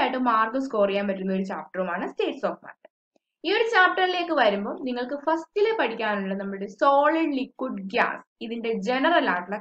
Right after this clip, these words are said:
ക്യാരക്ടറിസ്റ്റിക്സിനെ കുറിച്ചാണ്. നിങ്ങൾ ചെറിയ ക്ലാസ്സിലെ മുതലേ ഇത് പഠിക്കുന്നതാണ്. അതായത് നമ്മളുടെ പാർട്ടിക്കിൾസിന്റെ arrangement,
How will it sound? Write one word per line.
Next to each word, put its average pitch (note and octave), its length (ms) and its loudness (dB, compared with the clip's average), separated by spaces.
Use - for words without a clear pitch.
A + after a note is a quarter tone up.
ക്യാരക്ടറിസ്റ്റിക്സിനെ C#4 960 0
കുറിച്ചാണ്. F#3 420 -10
നിങ്ങൾ C#4 180 2
ചെറിയ A#3+ 300 0
ക്ലാസ്സിലെ A#3+ 480 -2
മുതലേ A3 320 -4
ഇത് G3+ 160 -4
പഠിക്കുന്നതാണ്. F3+ 680 -2
അതായത് G3 360 2
നമ്മളുടെ G#3+ 460 2
പാർട്ടിക്കിൾസിന്റെ A#3 840 0
arrangement, A3+ 720 -2